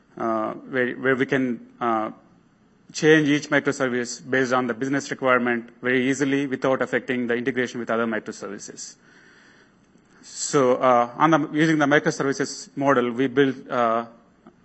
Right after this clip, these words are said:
the, the authoring ingest service, which lets our con-, content users and partners ingest, uh, the, their content into our platform quite seamlessly, quite easily.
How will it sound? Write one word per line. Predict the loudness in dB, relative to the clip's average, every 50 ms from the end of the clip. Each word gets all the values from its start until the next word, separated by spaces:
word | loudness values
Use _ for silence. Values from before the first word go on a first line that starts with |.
| _ _
the, | -6 -2 -2 -2 -4 -6 -10 -2
the | 2 6
authoring | 8 8 6 6 4 0 0 0 0 0
ingest | 2 2 2 0 0
service, | -2 -2 -2 -2 -4 -8 -10 -16 -20 _ -20 -20 -20 -20 _ _
which | -8 -6 -4 2
lets | 4 4 4 4 4 2
our | 2 4 4 2 0 -2
con-, | -6 -2 -2 0 0 0 -4 -8 -14 -10
content | -4 0 0 2 2 0 -2 -2 -4 -4
users | -2 0 2 2 0 0 -2
and | -6 -4 0
partners | 2 2 2 2 0 -6 -6 -6 -10 -18 _ _ _ -20 -20 -20 -20 -20 _ _ _ _ _ _ _ _ _ -6
ingest, | -2 2 4 6 6 6 4 -2 -12 -14 -18 -20 _ _ _ _ -8
uh, | -4 -2 0 0 -2 -4
the, | -4 -2 -2 -2 -2 -2
their | 0 0 0
content | 2 2 2 2 2 2 0 0 -2
into | -4 -2 0 -2
our | 0
platform | 0 2 2 2 2 2 -2 -4 -4 -4
quite | -4 -4 -4 -4 -4
seamlessly, | -4 -6 -4 -4 -4 -6 -6 -8 -14 -10
quite | -6 -6 -6 -4
easily. | -6 -8 -8 -10 -12 -14 -14 -16